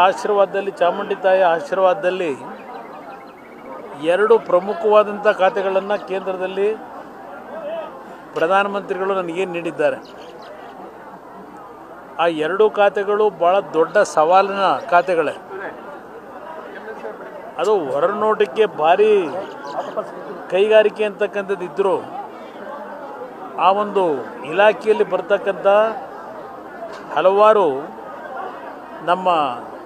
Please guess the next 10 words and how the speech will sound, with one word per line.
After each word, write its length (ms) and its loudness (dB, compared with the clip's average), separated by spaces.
ಸಾರ್ವಜನಿಕ 540 2
ಉದ್ದಿಮೆಗಳೇನಿದ್ದಾವೆ, 760 -2
ಪಬ್ಲಿಕ್ 340 -2
ಸೆಕ್ಟರ್ನ 380 0
ಕ್ಲೈಂಟ್ಗಳು, 540 2
ಅದು 160 6
ಎಲ್ಲೋ 160 4
ಒಂದು 180 -4
ಕಡೆ 140 4
ಸ್ವಲ್ಪ 280 0